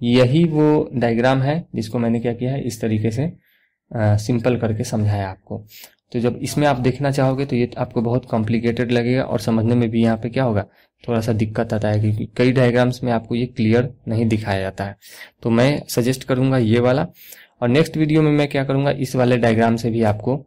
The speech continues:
पूरा फंक्शन अच्छे से कोरिलेट करके मैं नेमिंग के साथ यहाँ पे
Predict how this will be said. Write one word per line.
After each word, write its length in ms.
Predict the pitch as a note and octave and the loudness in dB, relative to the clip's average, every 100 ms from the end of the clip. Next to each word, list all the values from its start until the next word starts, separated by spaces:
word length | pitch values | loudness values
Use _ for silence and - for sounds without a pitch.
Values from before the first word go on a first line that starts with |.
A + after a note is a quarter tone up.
| _ _ - | _ _ 0
पूरा 220 | B2 B2+ | 2 2
फंक्शन 380 | B2+ A#2 A#2+ C3 | 0 -2 -2 -4
अच्छे 320 | C3+ - C#3 | -6 -4 -2
से 140 | C#3 A2+ | -2 -2
कोरिलेट 420 | A#2 G#2+ A2 G#2+ | 0 2 2 2
करके 360 | A2+ G#2+ - - | 0 0 -2 -2
मैं 160 | - A2 | -2 2
नेमिंग 380 | G#2+ A2+ A#2+ A2+ | 4 4 4 0
के 80 | |
साथ 320 | A2 G#2+ G#2 A2 | -2 -4 -4 -2
यहाँ 160 | G2+ | -4
पे 120 | - | -4